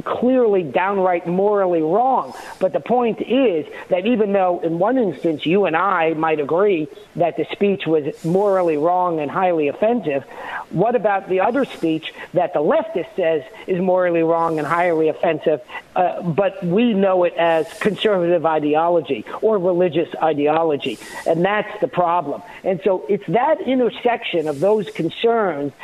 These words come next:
that give rise to this, uh, um, uneasiness when it comes to hate crimes legislation. And it seems that the under, given that the underlying crimes are already, that is, crimes,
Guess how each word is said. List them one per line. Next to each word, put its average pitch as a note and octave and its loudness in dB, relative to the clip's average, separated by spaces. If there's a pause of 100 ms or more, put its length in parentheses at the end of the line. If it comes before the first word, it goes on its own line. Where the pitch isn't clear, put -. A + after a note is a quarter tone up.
(120)
that F#3+ 0
give A#3+ 2 (100)
rise F#3 2 (100)
to F#3 0
this, F3+ 2 (460)
uh, D#3+ 0
um, D#3 -6 (1160)
uneasiness A3+ 2 (300)
when F3+ 2
it F3 0
comes F#3 0
to F3 0
hate G3 0
crimes D3+ -2
legislation. C#3+ 0 (320)
And E3+ 2 (200)
it - -2 (100)
seems A#3 0 (240)
that F3 0
the E3 -2
under, A3 2
given A3+ 0
that F3+ 0
the F3 0
underlying F#3 0
crimes E3 -2 (120)
are F3+ 0
already, F3 0 (480)
that E3+ 0
is, F#3 2 (100)
crimes, E3+ -2